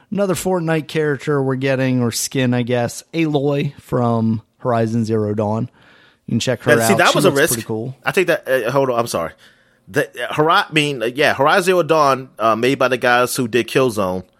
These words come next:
Speaker 1: Mm-hmm.
Speaker 2: That was a risk doing this whole new franchise, this big budget franchise, and they, they made out great with it.
Speaker 1: Yeah.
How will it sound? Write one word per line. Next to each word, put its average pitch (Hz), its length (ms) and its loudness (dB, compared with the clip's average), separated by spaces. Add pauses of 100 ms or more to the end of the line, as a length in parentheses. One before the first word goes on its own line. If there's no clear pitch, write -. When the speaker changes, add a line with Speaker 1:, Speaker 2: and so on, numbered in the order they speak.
(120)
Speaker 1:
Mm-hmm. 117 300 4 (440)
Speaker 2:
That 135 200 4
was 170 100 0
a 143 60 2
risk 123 340 0
doing 117 200 0
this 117 120 -2
whole 135 160 2
new 135 160 2
franchise, 123 680 0
this 110 180 -8
big 107 320 -6
budget 104 260 0
franchise, 104 560 -2
and 98 160 -4
they, 113 220 -2 (220)
they 95 140 -4
made 117 200 0
out 127 180 2
great 139 220 2
with 98 160 -2
it. - 160 -14 (320)
Speaker 1:
Yeah. 151 180 2